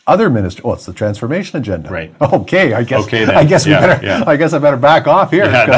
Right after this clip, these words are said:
Speaker 2: that's right.
Speaker 1: you know,
Speaker 2: That's right.
Speaker 1: I wanna be part of the transformation, right? Transform me,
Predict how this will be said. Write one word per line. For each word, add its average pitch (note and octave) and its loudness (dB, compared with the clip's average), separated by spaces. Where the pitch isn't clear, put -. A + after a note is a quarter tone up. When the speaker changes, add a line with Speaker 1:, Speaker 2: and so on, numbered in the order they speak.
Speaker 2:
that's - 0
right. C#3+ 4
Speaker 1:
you E3 2
know, C#3+ 2
Speaker 2:
That's A#2 0
right. C3 2
Speaker 1:
I C3 4
wanna F3+ 2
be G3+ -2
part B2 2
of G#2+ -6
the A2 -4
transformation, G#2 -6
right? D#3 -2
Transform F3 -4
me, G#3 -6